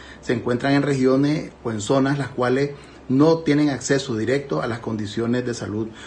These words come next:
o a centros hospitalarios para poder seguir atender, eh, cuando presentan síntomas del covid.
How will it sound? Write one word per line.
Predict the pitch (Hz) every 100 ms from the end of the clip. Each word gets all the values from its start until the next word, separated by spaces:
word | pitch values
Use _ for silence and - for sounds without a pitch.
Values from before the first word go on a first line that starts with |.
| - -
o | 117 123 139
a | - 113
centros | 104 127 127 135
hospitalarios | 143 143 147 131 131 156 - - - - -
para | 123 117 -
poder | 113 127
seguir | 147 131 135
atender, | 131 117 143 151 - - - - - - -
eh, | 120 117 110
cuando | 120 117 110
presentan | 110 113 110 127 127 127
síntomas | 160 170 117 107
del | 101 95
covid. | 101 98